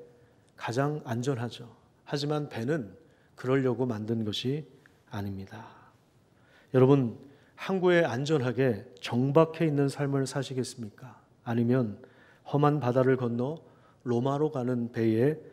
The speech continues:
올라타시겠습니까? 우리 인생이 안전한 꽃길을 걸어가는 것이 아니라 하나님이 원하시는 곳에 복음을 전할 수 있는 용기와 지혜와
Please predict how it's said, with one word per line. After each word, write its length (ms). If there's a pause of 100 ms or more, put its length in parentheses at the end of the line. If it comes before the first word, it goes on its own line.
(200)
올라타시겠습니까? 1400 (400)
우리 160
인생이 500 (420)
안전한 460
꽃길을 420
걸어가는 500
것이 240
아니라 400 (160)
하나님이 380
원하시는 520
곳에 240
복음을 460
전할 300
수 140
있는 260 (520)
용기와 580 (480)
지혜와 680